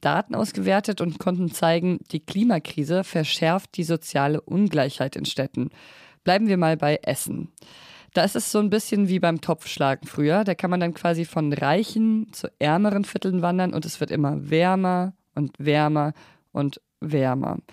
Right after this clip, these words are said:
Aber lustig ist das leider nicht, denn das hat ziemlich ernste Folgen für die Menschen, die dort leben. Hitzewellen heizen ärmere Stadtviertel stärker auf als reiche. Warum das so ist, das bespreche ich jetzt mit Claudia Valentin. Hallo Claudia.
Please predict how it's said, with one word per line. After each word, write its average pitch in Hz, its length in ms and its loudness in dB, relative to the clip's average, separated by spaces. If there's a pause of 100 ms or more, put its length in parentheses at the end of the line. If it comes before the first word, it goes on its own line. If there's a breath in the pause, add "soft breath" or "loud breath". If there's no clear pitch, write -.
(520 loud breath)
Aber 165 440 4
lustig 202 480 -2
ist - 200 -4
das 180 120 -4
leider 175 240 2
nicht, 185 340 0
denn 170 140 2
das 156 180 -2
hat 165 100 -2 (160)
ziemlich 196 280 0
ernste 175 320 0
Folgen 175 420 2
für - 140 -6
die 151 80 0
Menschen, 151 320 0
die 143 80 0
dort 139 200 -2
leben. 143 480 -2 (480 loud breath)
Hitzewellen 202 680 0
heizen 190 420 0
ärmere 160 400 2
Stadtviertel - 640 -4
stärker - 580 -2
auf 143 320 0
als 139 400 -2
reiche. 135 580 -4 (360 loud breath)
Warum 180 320 4
das 165 180 2
so - 60 -4
ist, - 220 0
das 160 100 -2
bespreche 160 400 -4
ich 151 100 -4
jetzt - 220 -4
mit 160 160 -6
Claudia 156 460 0
Valentin. 139 520 -4 (460 loud breath)
Hallo 175 200 2
Claudia. 151 440 -4